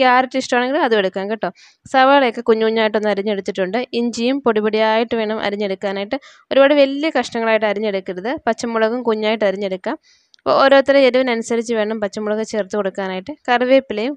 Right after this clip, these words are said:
കുഞ്ഞു കുഞ്ഞായിട്ട് അരിഞ്ഞെടുത്തിട്ടുണ്ട്. കറിവേപ്പിലയ്ക്ക് പകരം മല്ലിയിലയും എടുക്കാം കേട്ടോ. ഇനി കോളിഫ്ലവറും ചെറുതായിട്ടൊന്ന് അരിഞ്ഞെടുക്കാം. കോളിഫ്ലവറോ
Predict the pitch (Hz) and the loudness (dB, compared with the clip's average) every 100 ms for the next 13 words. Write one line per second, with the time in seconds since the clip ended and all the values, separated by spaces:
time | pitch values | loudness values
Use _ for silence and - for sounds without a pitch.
0 | - 226 226 220 220 220 208 202 196 196 | -6 -4 -2 -2 0 0 -2 -2 -4 -6
1 | 190 202 302 - _ _ - 254 269 262 | -8 -6 -6 -8 _ _ 0 4 4 2
2 | 277 277 285 247 247 277 294 226 226 233 | -2 -2 -2 -2 0 -2 -2 -4 0 0
3 | 233 262 247 196 196 214 240 - 196 - | 0 -2 -4 -4 -4 -4 -2 -4 -6 -12
4 | _ 269 269 247 233 254 240 208 240 - | _ -10 0 2 4 2 2 0 -2 -6
5 | _ _ _ - 277 262 233 202 208 202 | _ _ _ -4 0 2 0 0 0 0
6 | 190 196 190 185 - - 220 233 233 233 | -2 -4 -6 -8 -10 -2 0 0 0 0
7 | 233 | 2